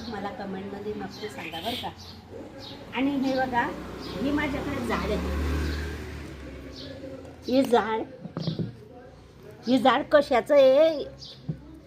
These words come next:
मला काही माहिती नाही. असे पुष्कळ झाडं आहेत माझ्याकडे.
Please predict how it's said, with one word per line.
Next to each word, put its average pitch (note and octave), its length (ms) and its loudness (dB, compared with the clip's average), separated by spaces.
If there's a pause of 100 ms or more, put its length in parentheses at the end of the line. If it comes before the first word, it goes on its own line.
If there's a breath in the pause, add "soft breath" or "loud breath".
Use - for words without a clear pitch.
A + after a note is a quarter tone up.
(520)
मला C#4 240 10
काही D#4 280 10
माहिती C#4 400 4
नाही. G3+ 220 0 (340)
असे - 180 2
पुष्कळ - 420 6
झाडं A3+ 300 6
आहेत B3 260 6
माझ्याकडे. A3 480 2